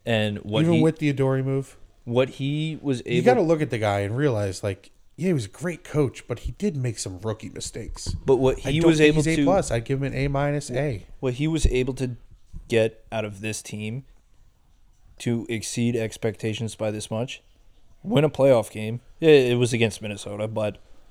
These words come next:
Speaker 2: Frauds.
Speaker 1: Exactly, but
Speaker 2: So were we.
Speaker 1: they, that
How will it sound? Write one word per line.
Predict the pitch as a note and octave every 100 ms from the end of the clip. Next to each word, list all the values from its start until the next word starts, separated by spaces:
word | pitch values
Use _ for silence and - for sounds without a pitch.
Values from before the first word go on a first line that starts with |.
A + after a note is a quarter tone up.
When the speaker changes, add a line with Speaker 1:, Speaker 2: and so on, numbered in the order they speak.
| -
Speaker 2:
Frauds. | - A2 G2 G2 - _ - _ - - F2 -
Speaker 1:
Exactly, | B2+ G#2+ A2+ G#2 - A#2
but | G#2+ C3+ B2 A2+
Speaker 2:
So | C3
were | G2+
we. | G2 A#2 G2 - - _ _ _ _ _ _ _ _
Speaker 1:
they, | C#3 C3+ - _ _ - _ _ -
that | B2+ C3 C#3 -